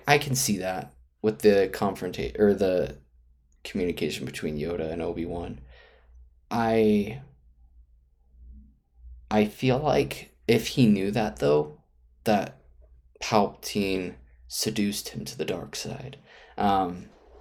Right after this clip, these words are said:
I feel like if he knew that, then he would have understood that it wasn't his fault. Like,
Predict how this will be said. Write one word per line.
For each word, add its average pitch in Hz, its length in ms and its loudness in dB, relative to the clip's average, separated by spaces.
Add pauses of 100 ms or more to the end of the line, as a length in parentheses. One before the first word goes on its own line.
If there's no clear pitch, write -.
(480)
I 117 80 2
feel 123 300 -2
like 110 400 -4
if 107 160 -2
he - 180 -2
knew 95 320 0
that, 117 400 2
then 92 260 -2
he 107 300 -2
would 113 240 2
have 104 380 0 (680)
understood 113 580 2
that 104 140 2
it - 80 -2
wasn't 85 340 -8
his - 220 -8
fault. 78 280 2
Like, 95 260 -4